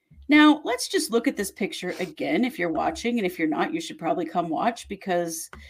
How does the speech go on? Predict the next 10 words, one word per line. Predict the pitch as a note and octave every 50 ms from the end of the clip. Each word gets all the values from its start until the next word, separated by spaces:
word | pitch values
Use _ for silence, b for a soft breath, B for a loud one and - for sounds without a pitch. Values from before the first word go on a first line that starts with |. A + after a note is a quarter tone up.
| B B B B B -
this | - F4+ G#4 F#4 -
part | - C#4 F#3+ F3+ E3+
of | E3+ -
this | - D#3+ D#3+ - -
story | - F3 F#3 A3 B3 B3+ B3+
is | - - D4+ D4+ -
hilarious. | - A3 F#3+ G#3 D4+ D#4 - E3 D#3+ - B3+ B3 - - - b b b b b b b b
But | - D#4+ E4 D#4+ -
you | E4+
may | D4 E4 A4+ B4+ B4+